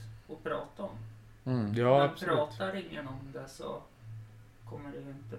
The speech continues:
Speaker 1: fram också.
Speaker 2: Mm.
Speaker 3: Nej, exakt
Speaker 2: Alltså.
Speaker 3: så är det. Det är som stort att greppa, liksom. Det är som det som vi pratade om som händer nere i
Speaker 1: Ja,
Speaker 3: Turkiet och
Speaker 1: visst.
Speaker 3: Grekland.
Speaker 1: Ja.
Speaker 3: Alltså, det är så stort.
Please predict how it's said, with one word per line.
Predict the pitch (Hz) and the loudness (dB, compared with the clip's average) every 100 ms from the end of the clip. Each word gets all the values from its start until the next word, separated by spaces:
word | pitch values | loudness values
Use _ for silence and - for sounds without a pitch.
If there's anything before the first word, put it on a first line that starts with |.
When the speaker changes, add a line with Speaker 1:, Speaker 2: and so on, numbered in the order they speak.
| - | -10
Speaker 1:
fram | 190 - - - - - - - - | -10 -10 -16 -20 -20 -20 -20 -20 -20
också. | - - - - - - | -14 -14 -14 -20 -20 -8
Speaker 2:
Mm. | - 117 98 98 - - - | 0 2 2 -2 -10 -20 -10
Speaker 3:
Nej, | 113 110 | 0 2
exakt | 107 127 | 2 2
Speaker 2:
Alltså. | - | 0
Speaker 3:
så | - | -4
är | 113 | -4
det. | 107 101 - | -4 -8 -10
Det | 113 | 0
är | 117 | 0
som | 113 117 113 107 107 - - - | 2 0 0 -2 -6 -12 -20 -14
stort | - - 147 - - - - - - - - - - | -10 0 0 -2 -14 -14 -14 -18 -20 -20 -20 -20 -8
att | 104 | 0
greppa, | 107 104 - - 127 | 2 0 -2 0 2
liksom. | 101 98 107 98 - | 2 -2 -6 -10 -10
Det | - 120 | 2 4
är | |
som | 117 104 98 95 - - - - | 4 2 2 0 -6 -20 -20 -8
det | - | -4
som | 98 98 | -2 -2
vi | |
pratade | 95 90 87 95 | 0 0 0 -2
om | 87 | -4
som | 87 90 | -4 -4
händer | 90 92 | -2 -2
nere | 90 87 | -2 -4
i | 90 87 90 - - - - | -2 -4 -6 -12 -20 -20 -12
Speaker 1:
Ja, | 208 202 | -6 -4
Speaker 3:
Turkiet | 175 101 98 | -2 0 2
och | |
Speaker 1:
visst. | 104 113 | 2 6
Speaker 3:
Grekland. | 127 - 104 - | 6 6 -4 0
Speaker 1:
Ja. | |
Speaker 3:
Alltså, | 107 117 | 0 2
det | 123 | 6
är | 143 | 6
så | 143 131 | 4 0
stort. | - - 196 160 - - - - | -4 4 6 6 2 -12 -14 -12